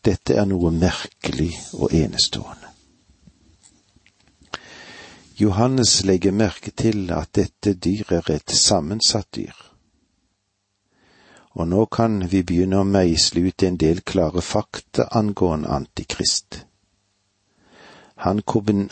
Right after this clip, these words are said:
kombinerer karakteristiske trekk fra det andre dyret,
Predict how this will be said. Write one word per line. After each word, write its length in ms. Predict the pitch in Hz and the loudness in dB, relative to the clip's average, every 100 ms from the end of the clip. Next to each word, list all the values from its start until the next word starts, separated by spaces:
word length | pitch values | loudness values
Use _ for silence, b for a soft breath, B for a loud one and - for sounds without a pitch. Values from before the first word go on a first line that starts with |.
| - | -4
kombinerer 640 | - 101 98 90 95 98 | 0 2 2 4 4 2
karakteristiske 1040 | - 92 87 82 - 80 87 - 92 - 85 | 2 0 2 0 2 2 2 0 0 0 -2
trekk 400 | - 95 - - | 0 -2 -2 -8
fra 240 | - - 80 | -6 0 0
det 240 | 73 73 | 0 -2
andre 360 | - 87 78 92 | 0 -2 0 -2
dyret, 560 | - 95 110 95 - | 0 -2 -2 -10 -14